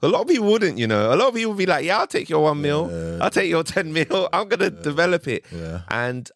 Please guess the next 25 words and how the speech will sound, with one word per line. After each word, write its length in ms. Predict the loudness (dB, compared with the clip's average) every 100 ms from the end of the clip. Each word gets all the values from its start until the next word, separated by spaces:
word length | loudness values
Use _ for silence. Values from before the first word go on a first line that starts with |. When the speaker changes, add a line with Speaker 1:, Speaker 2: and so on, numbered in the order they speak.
| -8
Speaker 1:
I 120 | -8
think, 420 | -6 -6 -6 -14 -16
you 160 | -10 -8
know, 220 | -8 -8 _
and 120 | -6 -4
I've 140 | -6
been 160 | -8 -6
seeing 280 | -6 -4
this 180 | -4 -4
a 80 | -2
lot 260 | 0 -2 -4 _
nowadays, 680 | -8 -4 -4 -6 -8 -10 -12
right? 360 | -14 -12 -14 -16 _ _ _ _ _ _ _ _
It 80 | -14
feels 400 | -10 -8 -6 -8
like, 300 | -10 -12 -14 -20 -20
<sighs> 680 | -20 -20 -20 -20 _ _ -12
I'm 220 | -10 -6
gonna 220 | -2 -2
just 200 | -4 -12
say, 180 | -16 -16 -18 -12
it 60 |
feels 140 | -4 -2
like 120 | -2
people 480 | -4 -2 -2 -2